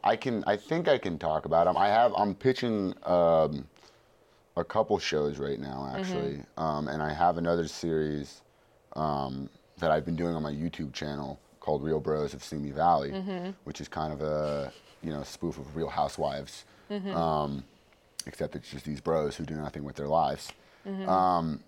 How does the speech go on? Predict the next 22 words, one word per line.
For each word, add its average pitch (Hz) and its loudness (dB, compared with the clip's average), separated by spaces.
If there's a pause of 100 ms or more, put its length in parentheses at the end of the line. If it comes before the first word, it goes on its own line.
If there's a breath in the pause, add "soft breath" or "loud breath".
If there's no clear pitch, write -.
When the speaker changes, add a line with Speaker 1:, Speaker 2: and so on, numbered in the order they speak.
(320)
Speaker 1:
and 87 2
yeah, 95 6
I'm 85 0
working 95 2
on, 85 0
we're 87 2
writing 95 4
season 82 -2
two 95 -2
of 80 2
that 71 4
right 69 -2
now, 69 -4 (500 soft breath)
um, 67 -2
and 67 -8
then 71 -6
we're 69 -8
pitching 69 -8 (840)
two 85 2
other 76 0
shows, 71 -2
and 67 -8